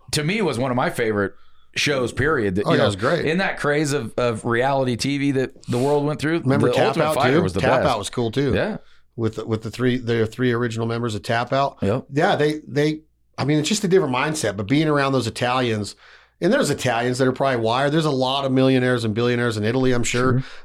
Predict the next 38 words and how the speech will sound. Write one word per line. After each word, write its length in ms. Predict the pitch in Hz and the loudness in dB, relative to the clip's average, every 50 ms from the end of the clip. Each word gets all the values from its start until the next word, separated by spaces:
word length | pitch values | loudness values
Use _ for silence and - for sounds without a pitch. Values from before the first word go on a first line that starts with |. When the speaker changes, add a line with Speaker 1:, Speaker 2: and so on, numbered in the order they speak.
| - | -2
Speaker 2:
that 100 | - 123 | 0 0
are 80 | 127 123 | 0 0
wired 400 | 120 117 120 123 123 120 120 110 | 0 0 0 0 0 0 -2 -2
the 60 | 104 | -4
same 320 | - - 131 117 110 107 | -4 -2 0 0 0 0
way. 220 | 113 131 127 107 98 | 0 0 -2 -2 -4
It 40 | 98 | -4
just 160 | 117 120 - | -6 -6 -6
depends 340 | 123 110 - 127 123 120 117 | -6 -4 -4 -2 -2 -2 -2
on 200 | 117 113 110 110 | -2 -2 0 0
what, 340 | 113 120 120 120 120 - - _ - - - - _ _ | 0 0 0 -2 -4 -10 -18 _ -20 -20 -20 -20 _ _
what 260 | - 123 127 120 - | -2 0 0 -2 -2
person 420 | - - 135 131 131 - 123 113 110 | -2 0 2 2 2 2 0 0 2
you, 380 | 110 120 117 117 117 117 - - | 2 2 2 0 0 -4 -6 -6
you 100 | 120 113 | -2 0
know, 200 | 107 104 104 101 | 0 0 0 -2
get 260 | 104 110 104 127 127 127 | -4 -4 -2 -2 -2 -2
to 80 | 107 | -2
meet 280 | 104 113 120 120 120 113 | -2 0 0 0 0 0
or 80 | 113 | 0
whatever. 380 | 117 113 110 110 117 127 123 113 | 0 0 0 2 0 0 0 -2
But 160 | 101 107 104 | -2 -2 -2
that, 320 | - 127 131 131 120 - - - - - - | -2 0 -2 -2 -4 -6 -12 -20 -20 -20 -6
they 140 | - 139 143 | -2 0 0
had 160 | 156 175 170 | 2 2 0
a, 200 | 139 107 - 131 | -2 -2 -2 0
a 60 | 127 120 | 0 2
lasting 380 | 131 131 135 135 - - 123 | 2 2 0 0 -2 -2 -4
effect 340 | 120 110 - 131 131 131 - | -2 -2 0 -2 -2 0 -2
on 140 | 120 117 113 | -2 -2 0
me 80 | 110 | -2
yesterday 580 | 110 110 117 123 - - - 107 107 107 101 101 | 0 0 0 -2 -2 -4 -4 -2 0 0 0 0
of 140 | 104 95 - | -2 -4 -4
seeing 560 | - - - 135 131 127 120 113 110 104 - - - - - _ | -2 0 2 2 4 4 2 2 0 -4 -6 -10 -20 -20 -20 _
the 120 | - 123 113 | -4 -2 -2
slowdown 600 | - - 135 131 123 123 123 123 123 123 120 110 | 0 0 0 2 2 2 2 2 0 0 -2 -4
at 100 | 90 98 | -4 -4
lunch 460 | 104 107 110 120 127 - - - | -2 -2 0 0 -2 -2 -4 -6